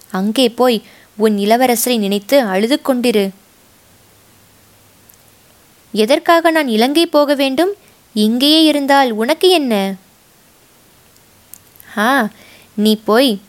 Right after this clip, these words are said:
பழுவேட்டரையரிடம் என்னை பற்றி சொல்லிவிட்டால், அவருக்கு என்ன இருந்தாலும் இளவரசரின் பேரில் அபிமானம் உண்டு.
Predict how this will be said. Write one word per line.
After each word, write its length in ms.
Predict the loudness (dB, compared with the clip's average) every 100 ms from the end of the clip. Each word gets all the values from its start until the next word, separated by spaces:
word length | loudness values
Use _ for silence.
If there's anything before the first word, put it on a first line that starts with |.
| -2
பழுவேட்டரையரிடம் 1000 | -2 2 0 0 -2 0 -2 -2 -2 -2
என்னை 280 | -2 -2
பற்றி 300 | -2 -4 -4
சொல்லிவிட்டால், 720 | -4 -2 -2 -4 -2 0 0 -4 -14 -20 _
அவருக்கு 560 | -6 -2 -2 -2 -2 -2
என்ன 260 | -2 -2 0
இருந்தாலும் 540 | 0 0 0 0 0
இளவரசரின் 640 | -2 0 0 0 -2 -2
பேரில் 340 | -2 0 0 -2
அபிமானம் 560 | -4 -2 -2 -2 -2
உண்டு. 380 | -2 -2 0 -2